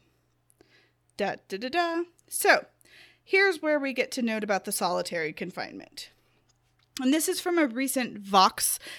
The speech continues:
with a V, like vulture. V-v-v-v-, Vox.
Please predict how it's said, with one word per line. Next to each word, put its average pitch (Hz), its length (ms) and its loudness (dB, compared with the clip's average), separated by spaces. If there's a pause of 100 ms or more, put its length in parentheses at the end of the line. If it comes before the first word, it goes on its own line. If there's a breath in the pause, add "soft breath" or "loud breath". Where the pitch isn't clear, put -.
(100)
with 233 200 2
a 254 120 8
V, 214 480 0 (580 soft breath)
like 214 240 2
vulture. 233 800 4 (160)
V-v-v-v-, 233 880 8
Vox. - 760 4